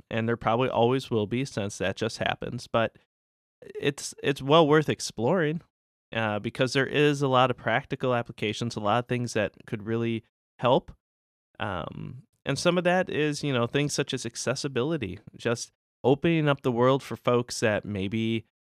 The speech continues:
aren't as mobile or can't, uh, experience as much. Um, being able to kinda do telepresence where you can cast your,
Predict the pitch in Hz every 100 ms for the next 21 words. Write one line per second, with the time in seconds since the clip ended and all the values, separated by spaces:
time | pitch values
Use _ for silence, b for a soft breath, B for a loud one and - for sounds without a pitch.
0 | _ _ - 98 107 139 147 160 190 131
1 | 98 95 - 127 123 123 - 110 95 117
2 | 117 - 160 175 170 139 - 92 - 85
3 | 82 - - _ - 113 95 - 101 120
4 | 120 120 123 139 - 127 123 131 131 135
5 | 135 - - 127 131 - 131 147 135 -
6 | 107 110 104 98 - _ _ _ _ -
7 | - 113 101 - 117 120 - - 123 113
8 | 110 104 101